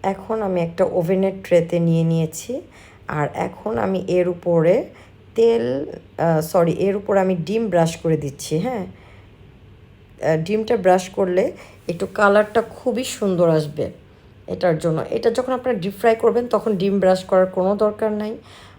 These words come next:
আর আমি তো ডিপ ফ্রাই করতে চাচ্ছি না, আমি এটা ওভেনে বেক করব, এটার জন্য আমি এখানে, আহ, ডিম ব্রাশ করে দিলাম, এগ ব্রাশ করে দিয়েছি। আর এখানে আমি একটু সামান্য, আর ডেকোরেশনের জন্য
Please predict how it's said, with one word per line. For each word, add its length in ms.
আর 260
আমি 220
তো 100
ডিপ 180
ফ্রাই 160
করতে 280
চাচ্ছি 460
না, 140
আমি 220
এটা 160
ওভেনে 380
বেক 260
করব, 260
এটার 320
জন্য 220
আমি 180
এখানে, 360
আহ, 600
ডিম 260
ব্রাশ 260
করে 180
দিলাম, 300
এগ 140
ব্রাশ 240
করে 180
দিয়েছি। 400
আর 160
এখানে 260
আমি 140
একটু 200
সামান্য, 340
আর 280
ডেকোরেশনের 680
জন্য 200